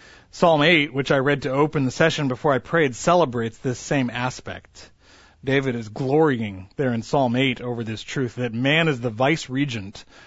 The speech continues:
or the viceroy of the true king over all the earth. So one application of this aspect, uh, the aspect of our calling, as you might expect, is the glory of God displayed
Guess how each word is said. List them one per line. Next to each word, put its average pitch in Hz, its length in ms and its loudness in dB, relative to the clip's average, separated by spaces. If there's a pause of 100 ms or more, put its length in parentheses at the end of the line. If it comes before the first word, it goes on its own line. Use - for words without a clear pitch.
(180)
or 139 100 0
the 127 100 0
viceroy 117 720 0
of 104 140 -8
the 110 80 -10
true 165 260 -2
king 104 320 -8
over 104 220 -8
all 110 200 -4
the 98 160 -10
earth. - 440 -14 (2000)
So 151 240 4
one 175 160 4
application 170 640 4
of 135 100 0
this 151 160 2
aspect, - 800 -2 (240)
uh, 120 220 -4
the 123 140 0
aspect 139 420 -2
of 113 80 -6
our 113 100 -6
calling, 151 580 0 (540)
as 135 160 -2
you 143 60 0
might 151 180 4
expect, 151 420 0
is 123 120 -8
the 127 100 -2
glory 151 460 4
of 113 180 -2
God 160 460 4 (100)
displayed 147 920 -2